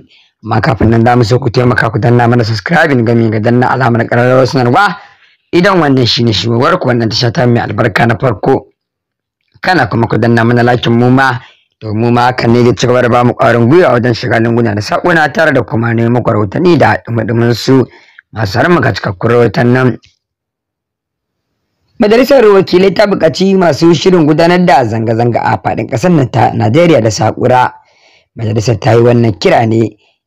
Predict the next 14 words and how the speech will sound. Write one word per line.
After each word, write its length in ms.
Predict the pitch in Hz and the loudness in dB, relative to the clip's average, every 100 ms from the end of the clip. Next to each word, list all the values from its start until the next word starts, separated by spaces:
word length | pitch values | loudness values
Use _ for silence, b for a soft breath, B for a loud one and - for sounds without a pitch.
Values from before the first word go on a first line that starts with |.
| _ | _
inda 240 | - 120 113 | -2 0 0
ta 260 | 92 120 120 | 0 0 0
buƙaci 540 | - - 113 - - 123 | -2 -4 -4 -4 -2 0
masu 560 | 120 110 - 123 123 - | 0 -2 -2 -2 -2 -4
shirya 260 | - 202 120 | 0 2 2
zanga-zangar 720 | 110 107 110 185 196 147 92 b b b _ _ _ _ - | 0 0 2 2 2 0 -4 b b b _ _ _ _ -6
domin 260 | 117 117 127 | -2 0 -2
su 100 | - | -2
ɗauki 320 | 104 - 127 | -4 0 0
dangana 460 | 110 113 147 185 139 | 2 0 2 0 0
tare 220 | 117 117 | 0 0
da 240 | 110 117 - _ | 2 2 0 _
tattaunawa 720 | - - - 120 120 117 120 | -8 -6 -2 0 2 2 2
da 240 | 110 120 | 2 0